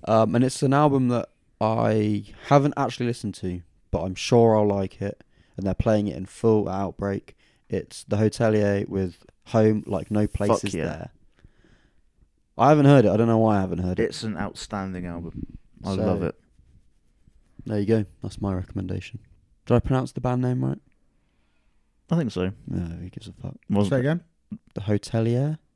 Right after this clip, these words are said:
Speaker 1: Hotelier?
Speaker 2: I'd just say The Hotelier.
Speaker 1: Hotelier.
Speaker 2: Hotelier.
Speaker 1: Just say it quick and then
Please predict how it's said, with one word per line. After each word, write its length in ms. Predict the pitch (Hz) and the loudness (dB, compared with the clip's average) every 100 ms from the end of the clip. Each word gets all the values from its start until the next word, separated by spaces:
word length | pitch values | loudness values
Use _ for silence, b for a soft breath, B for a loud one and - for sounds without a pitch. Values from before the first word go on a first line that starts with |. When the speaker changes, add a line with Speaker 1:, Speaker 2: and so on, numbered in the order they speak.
| _ _ - | _ _ -10
Speaker 1:
Hotelier? 600 | - - 120 120 143 151 - | -8 -6 -6 -4 -6 -8 -4
Speaker 2:
I'd 160 | 156 123 | -2 -2
just 140 | 104 | -2
say 120 | 95 | -4
The 100 | 85 | -4
Hotelier. 540 | 90 92 - 90 90 92 _ _ - | -4 -8 -10 -10 -10 -12 _ _ -14
Speaker 1:
Hotelier. 380 | - - - 117 _ _ _ - | -12 -10 -12 -12 _ _ _ -4
Speaker 2:
Hotelier. 500 | - 160 147 151 143 - | 0 2 2 2 0 -4
Speaker 1:
Just 180 | - - | -4 6
say 140 | 185 170 | 10 10
it 60 | - | 10
quick 240 | 131 - | 4 4
and 120 | 110 | 2
then 340 | 104 101 92 | 0 0 -2